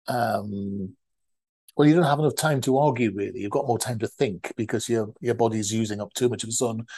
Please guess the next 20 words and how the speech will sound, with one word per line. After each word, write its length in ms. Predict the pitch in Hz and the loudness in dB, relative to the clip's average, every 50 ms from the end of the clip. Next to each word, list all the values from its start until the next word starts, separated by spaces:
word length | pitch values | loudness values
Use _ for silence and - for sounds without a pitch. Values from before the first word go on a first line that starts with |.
| - - _ | -18 -14 _
cognitive 420 | - - 117 117 107 107 113 107 | -2 0 0 0 0 -2 -4 -4
processing 640 | - - 127 123 117 - 120 101 - - 107 107 101 | 0 2 2 2 2 2 0 0 0 -4 -6 -8 -4
power. 320 | - 110 98 90 - - - _ _ _ _ _ - - - - _ - | 0 0 0 0 -2 -6 -14 _ _ _ _ _ -20 -20 -20 -16 _ 2
Um, 600 | - 123 123 120 120 117 117 117 117 113 110 107 - _ - - - - | 4 6 6 6 4 4 0 0 0 -2 -2 -6 -8 _ -14 -12 -4 0
I'm 140 | 160 175 196 | 4 6 6
interested 500 | 220 220 - - 247 233 - - 214 175 | 6 6 6 4 4 4 4 2 4 4
in 120 | 180 165 | 4 6
the 100 | 156 147 | 6 6
idea 240 | 131 123 110 117 110 | 4 4 4 4 2
of 60 | 104 | 2
collective 360 | - - 120 - - - 107 - - | 2 0 -2 -2 -2 -4 -6 -6 -4
unconscious, 520 | 117 104 104 - 113 104 98 - 98 - | -6 -6 -2 -2 -2 -2 -2 -6 -8 0
'cause 140 | - 131 120 | 2 4 4
obviously 380 | 127 113 113 - - 104 101 98 | 4 4 2 4 4 6 6 6
as 120 | 98 92 | 6 4
a 180 | 95 98 95 95 | 2 0 -2 -2
psychologist 800 | - - 104 101 - 113 101 95 95 95 - - - - - _ _ - | -2 -2 -4 -4 -4 -4 -4 -4 -4 -2 -2 -2 -2 -4 -8 _ _ -4
myself, 420 | 123 113 - - 104 101 101 95 - | -2 0 0 0 0 -2 -4 -4 -4
you 60 | 123 | -4
know, 300 | 110 107 107 104 104 - | -4 -2 -4 -6 -8 -10